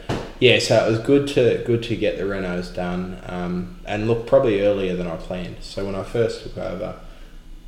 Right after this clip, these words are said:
I thought maybe twelve months I'd, I'd do that. Um, to do it in the first seven months, um, was, was good and, and needed to happen. Like, it needed that freshen up, which it's now got, and it's, it's definitely freshened the place up, and just, um,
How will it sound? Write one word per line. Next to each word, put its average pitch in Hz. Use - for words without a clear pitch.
I -
thought 92
maybe 90
twelve 101
months 117
I'd, 90
I'd 90
do 95
that. 95
Um, 90
to 98
do 107
it 92
in 90
the 90
first 87
seven 95
months, 98
um, 90
was, 87
was 90
good 98
and, 90
and 98
needed 98
to 95
happen. 90
Like, 85
it 85
needed 95
that -
freshen -
up, 90
which 87
it's -
now 90
got, -
and 87
it's, -
it's -
definitely 92
freshened 92
the 90
place 87
up, 85
and 85
just, -
um, 87